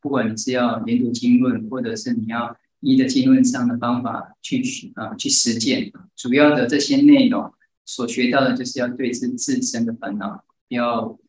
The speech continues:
将这些所获得的知识，啊，不要把它当成一种知识，把它当成去检验别人的行为。再学再多，它可以回归到原点，理论跟实践，实践的部分就是要回归到对治自身的烦恼。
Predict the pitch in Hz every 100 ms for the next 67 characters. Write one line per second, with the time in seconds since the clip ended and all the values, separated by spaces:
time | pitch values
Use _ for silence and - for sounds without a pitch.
0 | _ - 131 131 127 127 127 - 110 107
1 | - - 143 123 123 - 110 110 - 127
2 | 123 123 - 127 123 - 92 - 135 127
3 | 120 131 143 143 131 131 117 117 117 113
4 | 117 110 110 120 123 131 131 123 120 -
5 | 127 123 - 98 127 127 120 120 113 101
6 | - 104 101 208 - - _ _ _ _
7 | - 170 147 - - 127 139 143 139 131
8 | 127 131 _ _ _ _ _ _ _ _
9 | - 135 131 127 127 127 135 135 120 117
10 | 120 117 - - _ _ _ _ _ 123
11 | 117 131 151 143 143 143 117 117 120 120
12 | 123 117 139 131 131 131 127 117 120 120
13 | 117 120 110 - 117 123 123 123 113 110
14 | - 123 123 131 139 123 117 117 117 -
15 | 226 -